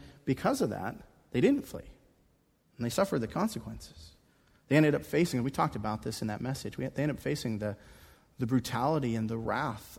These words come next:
of the Romans. Many lost their lives because they missed or they didn't heed the sign. However, when you come to verse twenty-four, Jesus gives a sign that I don't think anybody's gonna miss.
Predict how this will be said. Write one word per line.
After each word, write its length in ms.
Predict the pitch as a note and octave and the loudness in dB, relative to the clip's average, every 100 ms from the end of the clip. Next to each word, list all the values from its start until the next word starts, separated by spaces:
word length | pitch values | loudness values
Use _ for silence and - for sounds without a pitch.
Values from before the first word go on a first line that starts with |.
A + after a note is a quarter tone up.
| - | -10
of 140 | A2+ | -6
the 80 | A2 | -4
Romans. 420 | A2+ C3 G2+ - | -2 -2 -4 -2
Many 220 | A#2+ D3 | 0 2
lost 360 | C#3 B2 C3+ - | 2 2 0 -2
their 140 | B2+ | -2
lives 460 | G#2+ G#2 A#2 - - | 0 -2 -4 -8 -12
because 440 | A2+ - G2+ F#2+ - - _ _ _ | -12 -6 -6 -6 -12 -20 _ _ _
they 80 | G#2+ | -2
missed 340 | B2+ D#3+ - | 2 2 0
or 80 | G2+ | -4
they 100 | G#2 | -2
didn't 240 | A2+ A2+ | -2 -4
heed 380 | G#2+ C#3 G#2 - - _ _ _ _ _ _ - | -2 -2 -2 -6 -16 _ _ _ _ _ _ -10
the 80 | G#2 | -4
sign. 300 | - A2+ G2 - _ _ _ _ _ _ _ - - | -2 -2 -6 -14 _ _ _ _ _ _ _ -20 0
However, 220 | E3+ G3 G3+ | 6 8 8
when 120 | D#3+ | 6
you 60 | |
come 220 | D#3 A3 A3+ | 4 4 2
to 60 | |
verse 240 | D3+ C#3 - | 2 0 -2
twenty-four, 640 | - A2+ G#2 B2+ A#2+ C3+ - - - - _ - _ - - _ B2 | -4 -4 -4 -4 -4 -4 -8 -20 -20 -20 _ -20 _ -20 -20 _ 2
Jesus 380 | C3+ G3+ A3+ | 6 6 4
gives 180 | - G#2+ | 0 -2
a 60 | G2+ | -2
sign 240 | - G#2 | -4 -4
that 80 | G2 | -2
I 60 | A2 | -2
don't 120 | D3+ | -4
think 140 | - | -6
anybody's 380 | G#2+ G#2+ - - | -6 -6 -6 -12
gonna 160 | - - | -14 -12
miss. 480 | C#2+ - - - | -12 -12 -10 -10